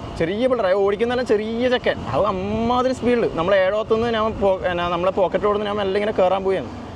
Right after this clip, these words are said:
ആ സമയത്താണ് വരുന്നത്. സ്പീഡാണ് വന്നിനി. എത്ര ആൾക്കാർ, എത്ര വണ്ടീന് ഇതാവുമെന്നറിയാം, എത്ര ആൾക്കാർക്ക് ബുദ്ധിമുട്ടാവുമെന്നറിയാം അങ്ങനെ പോയി കഴിഞ്ഞാൽ. ഞാൻ വിചാരിച്ച് പിടിച്ചിട്ട്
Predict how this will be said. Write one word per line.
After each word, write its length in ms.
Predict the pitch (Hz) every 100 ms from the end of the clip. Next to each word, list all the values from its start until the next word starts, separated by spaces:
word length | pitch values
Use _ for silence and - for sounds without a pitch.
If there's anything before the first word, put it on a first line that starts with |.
| -
ആ 40 | 131
സമയത്താണ് 300 | 170 180 208 202
വരുന്നത്. 260 | 160 156 - - - - - - -
സ്പീഡാണ് 760 | 139 165 196 214 240 240 254
വന്നിനി. 260 | 226 214 185 - - - - - - - - - - - - - - - - - - - - - - - - - - - - - - - - - 147
എത്ര 220 | - 160 170 160
ആൾക്കാർ, 280 | 160 190 165 147
എത്ര 200 | - 185 202
വണ്ടീന് 380 | 170 175 185 202
ഇതാവുമെന്നറിയാം, 460 | 180 190 190 143 123
എത്ര 140 | - 165
ആൾക്കാർക്ക് 340 | 156 170 175 180
ബുദ്ധിമുട്ടാവുമെന്നറിയാം 560 | 165 165 185 185 165 151
അങ്ങനെ 120 | 160
പോയി 100 | 160 151
കഴിഞ്ഞാൽ. 240 | 175 180 190 - - - - - - - - - - - 127
ഞാൻ 100 | 131 160
വിചാരിച്ച് 220 | 180 190 214
പിടിച്ചിട്ട് 420 | 185 165 196